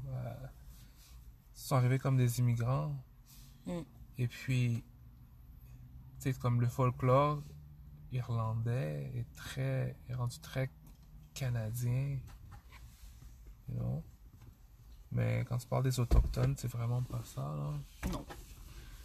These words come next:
Speaker 1: Puis c'est ça, c'est ça, tu sais, quand, quand tu regardes des gens comme des Français, là, quand ils arrivent au Canada, l'expérience qu'ils veulent avoir, ils veulent avoir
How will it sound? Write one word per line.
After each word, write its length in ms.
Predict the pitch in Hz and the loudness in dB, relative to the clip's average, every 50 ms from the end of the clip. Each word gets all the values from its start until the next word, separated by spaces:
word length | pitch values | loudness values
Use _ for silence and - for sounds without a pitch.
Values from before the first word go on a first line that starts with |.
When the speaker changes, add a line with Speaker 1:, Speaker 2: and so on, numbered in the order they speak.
| - - - - - - - - | -18 -18 -20 -18 -18 -18 -10 -6
Speaker 1:
Puis 100 | 156 139 | -4 -2
c'est 120 | - 131 | 0 0
ça, 340 | 123 - 147 151 180 175 156 - | 2 4 6 6 6 6 4 2
c'est 120 | - 139 | 0 0
ça, 260 | - - 170 190 196 | 2 6 6 6 6
tu 80 | - - | 4 2
sais, 60 | 151 | 0
quand, 180 | - 143 139 135 | 2 4 4 4
quand 200 | 131 - 143 139 | 4 4 4 4
tu 120 | - - | 4 4
regardes 260 | 139 135 143 160 180 180 | 4 4 4 4 4 4
des 120 | 170 147 | 4 4
gens 140 | 135 147 160 | 4 4 2
comme 160 | - - 139 | 2 2 4
des 100 | 131 127 | 4 4
Français, 540 | 127 - - 120 123 123 - - - 80 78 | 2 2 2 2 2 2 0 0 2 2 4
là, 180 | 73 - 73 - | 4 2 0 0
quand 120 | - 151 147 | 0 0 2
ils 80 | 131 | 4
arrivent 240 | 123 127 143 156 160 | 4 4 4 2 2
au 80 | 156 143 | 0 0
Canada, 420 | - - 131 113 110 113 123 135 | 0 2 2 4 4 4 4 4
l'expérience 520 | 143 147 131 - - - 113 117 131 147 - | 4 2 2 0 0 2 4 4 4 2 0
qu'ils 80 | - - | -2 -4
veulent 140 | 110 110 101 | -2 0 0
avoir, 280 | 104 113 131 135 143 | 0 2 2 2 4
ils 80 | 139 127 | 4 4
veulent 140 | 127 123 117 | 6 6 6
avoir 300 | 120 127 131 131 131 | 6 6 6 6 4